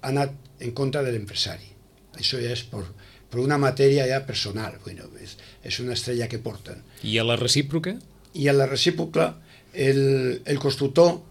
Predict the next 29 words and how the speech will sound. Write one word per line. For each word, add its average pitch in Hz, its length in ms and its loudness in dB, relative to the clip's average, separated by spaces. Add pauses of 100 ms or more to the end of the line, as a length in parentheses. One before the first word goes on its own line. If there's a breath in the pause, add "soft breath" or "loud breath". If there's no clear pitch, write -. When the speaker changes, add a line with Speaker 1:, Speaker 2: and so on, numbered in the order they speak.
(260)
Speaker 1:
l'està 120 280 0
dient 147 380 4 (220)
tota 131 220 -2
la 139 100 4
vida 123 300 0 (500)
al, 123 220 4 (920)
al 120 80 -6
sindicat 131 520 4 (480 loud breath)
que 120 100 -2
hi 127 40 4
ha 139 60 4
dos 135 180 0
tipus 135 300 -4
de 127 120 -4
treballador, 127 460 0 (1200 soft breath)
que 123 100 -8
són 143 240 0
els 131 80 -2
que 131 120 -4
nosal-, 135 320 -4
nosaltres 175 440 -2
defensem 180 400 -2 (120)
el 143 120 0
bon 156 160 2
treballador. 110 400 -8 (160)
Jo, 190 120 2
si, 151 180 0 (380 loud breath)
jo 196 120 6
soc - 220 0